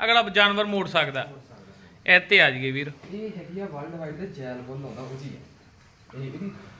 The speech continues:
Speaker 2: ਸਾਢੇ ਕੁ ਚਾਰ ਮਹੀਨੇ ਉਮਰ ਆ।
Speaker 1: ਹੂੰ।
Speaker 2: ਇਹਦੀ ਮਾਂ ਆਪਾਂ ਵੇਚਤੀ, ਉਹਦਾ ਚੰਗਾ ਰਿਕਾਰਡ ਸੀਗਾ ਅਠਾਈ ਤੀਹ ਲੀਟਰ ਦਾ।
Speaker 1: ਠੀਕ ਹੈ।
Speaker 2: ਹਾਂ, ਤੇ ਇਹ ਆਪਾਂ ਸੇਲ ਆਊਟ ਕਰਨਾ, ਇਹਦਾ ਫੋਨ ਆ, ਫੋਨ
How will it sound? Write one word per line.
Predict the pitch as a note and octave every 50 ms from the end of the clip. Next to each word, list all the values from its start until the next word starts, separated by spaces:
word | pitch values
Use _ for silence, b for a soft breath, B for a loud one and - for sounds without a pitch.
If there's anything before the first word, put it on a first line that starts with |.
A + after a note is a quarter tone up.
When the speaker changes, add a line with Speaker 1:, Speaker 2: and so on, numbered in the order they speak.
| - - D3
Speaker 2:
ਸਾਢੇ | D3+ E3+ F3+ A#3
ਕੁ | A3 G#3+ G#3
ਚਾਰ | G3+ F3 E3 D#3+
ਮਹੀਨੇ | F3 F#3 F#3 F#3 F#3 F3+ F3+ F3+ F3+ F3+ - -
ਉਮਰ | C3+ B2+ B2 A#2+
ਆ। | A#2+ A#2+ A#2 A2+ A2+ - - - -
Speaker 1:
ਹੂੰ। | E3+ D#3+ C#3
Speaker 2:
ਇਹਦੀ | - G#3
ਮਾਂ | F#3+ E3+ D3+ D3+ E3
ਆਪਾਂ | E3 E3 F#3 F#3 D#3
ਵੇਚਤੀ, | C3 B2+ B2 - - E3+ F3+
ਉਹਦਾ | F#3 G3 G#3
ਚੰਗਾ | G#3 G3 F3 E3 E3 E3
ਰਿਕਾਰਡ | D#3 D3+ D3+ C#3+ C3+
ਸੀਗਾ | C3+ - - C3
ਅਠਾਈ | C3+ - - B2 A2+
ਤੀਹ | A2 A2+ A2+ A#2+
ਲੀਟਰ | B2 A#2 - G2+
ਦਾ। | F2+ F2+ F2+ - - - - - - -
Speaker 1:
ਠੀਕ | - F3+ E3+ D3 -
ਹੈ। | C3 - - - - - - - -
Speaker 2:
ਹਾਂ, | - - - - - -
ਤੇ | - F3+ G#3
ਇਹ | G#3 G3
ਆਪਾਂ | F#3 - - F3+ F3 F3
ਸੇਲ | - D#3+ D3+ C#3+ D3
ਆਊਟ | D#3 D#3+ D3+ D#3+ E3
ਕਰਨਾ, | F3 E3+ E3+ E3+ E3+ E3+ E3+
ਇਹਦਾ | F#3+ A3+ -
ਫੋਨ | - G3 F#3 F3+ F#3
ਆ, | F#3+ F#3+ F#3+ - - - - - - - - - -
ਫੋਨ | E3+ F#3